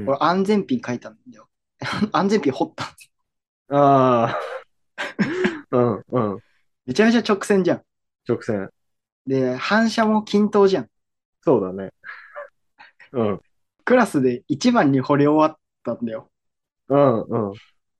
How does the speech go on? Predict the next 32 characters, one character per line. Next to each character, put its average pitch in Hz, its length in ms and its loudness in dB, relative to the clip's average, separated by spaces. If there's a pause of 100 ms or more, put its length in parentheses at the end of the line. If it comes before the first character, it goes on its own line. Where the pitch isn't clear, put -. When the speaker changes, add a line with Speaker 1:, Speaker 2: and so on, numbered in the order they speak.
(240)
Speaker 2:
で 180 120 4
も、 139 240 0 (160)
簡 214 220 -2
単 226 160 0
だ 226 100 0
か 139 100 0
ら 123 60 0
う 127 80 0
ま 151 120 2
い 131 80 2
じ - 100 -10
ゃ - 40 -20
ん。 - 40 -20 (420)
Speaker 1:
う 120 80 2
ん。 110 220 -2 (500)
Speaker 2:
俺、 135 160 -2
そ 147 140 -8
れ 151 180 0
選 170 120 6
ば 170 80 4
れ 160 60 2
た - 80 -8
か - 100 -20
ら。 - 140 -20 (520)
Speaker 1:
<laughs> - 540 2 (1120)
あ、 107 160 -8
な 120 120 -4
ん 113 40 -8
か、 104 280 -6 (400)
美 156 220 0
術 202 320 2
で 123 280 4